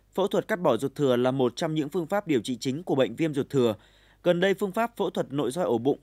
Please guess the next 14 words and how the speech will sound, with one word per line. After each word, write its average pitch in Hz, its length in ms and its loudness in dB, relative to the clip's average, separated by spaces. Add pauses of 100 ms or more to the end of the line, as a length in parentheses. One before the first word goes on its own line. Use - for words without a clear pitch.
đã 135 240 2
được 147 220 -2
ứng 160 200 -2
dụng 202 220 -2
trong 160 180 -4
chẩn 127 180 -4
đoán 113 220 2
và 160 120 -2
điều 117 160 0
trị - 180 -2
bệnh 127 280 -4
viêm 151 180 -2
ruột 120 140 -6
thừa, 113 260 2